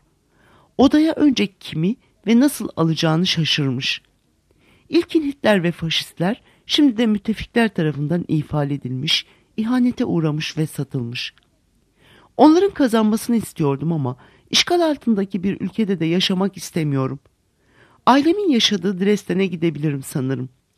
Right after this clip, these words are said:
Fakat Stalin'in idaresi altında yaşamak da istemiyorum. Ayrıca Münih'te yaşayabileceğimi de düşünmüyorum.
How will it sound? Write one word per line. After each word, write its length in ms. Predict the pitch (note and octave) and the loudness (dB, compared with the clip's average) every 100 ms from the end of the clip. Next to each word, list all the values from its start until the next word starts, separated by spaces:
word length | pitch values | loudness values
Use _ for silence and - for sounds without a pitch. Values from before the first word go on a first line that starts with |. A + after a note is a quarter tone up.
| _ _ _ | _ _ _
Fakat 340 | - C4+ A#3 | -2 0 0
Stalin'in 560 | - - C4 A3+ F#3+ - | 0 2 4 6 4 0
idaresi 420 | F3 F3+ F#3+ - | 0 2 2 0
altında 360 | F#3 D3 D#3 D3+ | -4 -4 -6 -4
yaşamak 540 | F3 - G#3+ G3+ - | -2 0 0 -2 -4
da 40 | D3 | -6
istemiyorum. 640 | D3+ - C#3 C#3+ C#3 D3 - _ _ _ _ _ | -6 -6 -4 -2 -2 -6 -12 _ _ _ _ _
Ayrıca 540 | G#3+ G#3 G3+ G3 F#3+ - _ _ | 2 2 2 0 -2 -6 _ _
Münih'te 340 | C#4 D#4 D4 C#4 | 2 2 2 0
yaşayabileceğimi 880 | C4 - A#3 A3 G#3+ - A#3+ A#3+ | 0 2 0 0 -2 0 2 4
de 120 | E3+ C#3+ | 2 0
düşünmüyorum. 640 | C3+ - C#3+ C#3 C3+ C#3 | -4 -4 -4 -4 -4 -8